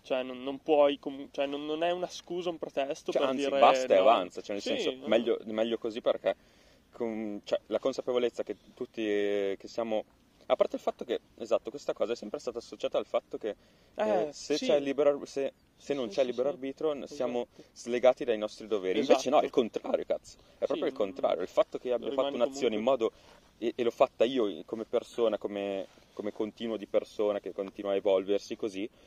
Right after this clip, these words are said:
Speaker 2: vuol dire che quell'azione lì l'ho fatta in modo attivo ed è presente nel mio passato e potrà rifarla. Quindi
Speaker 1: Mhm.
Speaker 2: un omicida è ovvio che lo vado a mettere in carcere,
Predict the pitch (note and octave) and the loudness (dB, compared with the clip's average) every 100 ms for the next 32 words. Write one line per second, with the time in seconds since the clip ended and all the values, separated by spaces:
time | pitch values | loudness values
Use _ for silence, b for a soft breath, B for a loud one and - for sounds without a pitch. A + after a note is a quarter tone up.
0 | b A#2 G#2+ C#3+ G#2 - G#2+ G#2+ - A#2 | b -6 -2 -2 -2 -2 2 2 0 -6
1 | B2+ B2+ C#3+ G#2 - A#2+ G#2+ - G#2 G2 | -4 -2 0 0 0 2 2 0 -4 -2
2 | G2+ G2 - _ G#2+ - A#2+ C3+ A2+ - | 0 0 -4 _ -6 -6 -2 2 2 2
3 | G#2+ A#2 A2 G2+ G2+ C3 - B2+ G2 G2 | 0 -2 -4 -4 -2 0 2 0 0 -2
4 | G#2+ A#2 G2+ C3+ F2+ F2 - G#2 F#2+ D3+ | 2 2 4 2 2 -2 -8 -8 -10 -12
5 | D3 A2+ A2+ C#3+ - G2+ F#2 A#2 F#2+ G2+ | -10 -4 -4 -4 -6 -2 2 2 4 4
6 | A2 F#2+ G2+ G2+ F#2 F#2+ G2 G2 - F#2+ | 2 -2 -4 -2 0 0 0 -4 -4 -6
7 | G2 - F#2 F#2 - G#2 | -4 0 0 0 -2 -4